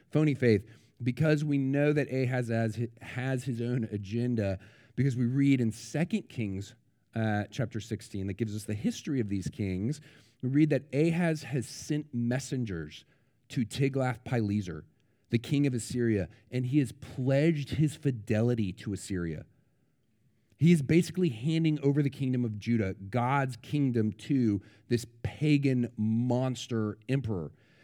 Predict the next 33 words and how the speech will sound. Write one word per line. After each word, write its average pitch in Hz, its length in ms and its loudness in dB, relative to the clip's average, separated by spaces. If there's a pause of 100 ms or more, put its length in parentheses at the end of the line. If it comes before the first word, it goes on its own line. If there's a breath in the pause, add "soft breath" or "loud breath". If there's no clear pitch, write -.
(360 soft breath)
And, 131 180 4
and 143 200 2
when 180 100 6
he 170 160 6
sends 170 380 2
his 147 160 2
messengers 160 500 0
to 160 80 -6
Tiglath-Pileser, 165 840 0 (200 loud breath)
he 160 160 2
sends 170 420 2
them 151 140 2
with 117 200 2
all 151 280 6
this 175 180 4
gold 143 360 4
and 127 120 2
silver 131 340 -2
from 127 200 0
the 117 80 2
temple 202 440 0
in 202 80 2
Jerusalem 240 560 0
that's 269 200 -2
dedicated 175 640 0
to 165 460 2 (380 loud breath)
God. 165 460 2 (1080)
He 131 100 2
gives 170 240 6
it 180 120 2
to 160 80 0
Tiglath-Pileser 143 960 0
and 156 280 4